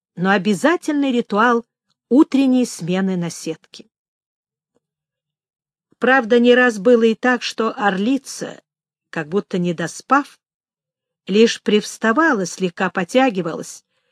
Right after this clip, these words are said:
распрямляла затёкшие за ночь ноги, трогала клювом яйца и снова опускалась на них. Тогда орёл, видя, что его помощь не нужна, отправлялся досыпать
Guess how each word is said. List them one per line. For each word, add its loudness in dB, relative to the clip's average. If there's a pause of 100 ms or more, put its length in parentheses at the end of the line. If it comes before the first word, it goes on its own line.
(280)
распрямляла 0
затёкшие 0
за 0
ночь -4
ноги, -2 (760)
трогала 4
клювом 2
яйца -2 (720)
и -2
снова 0 (400)
опускалась -8
на -14
них. -20 (1800)
Тогда 2
орёл, 2 (560)
видя, 2
что -6
его -6
помощь -6
не -2
нужна, -6 (960)
отправлялся 0
досыпать -2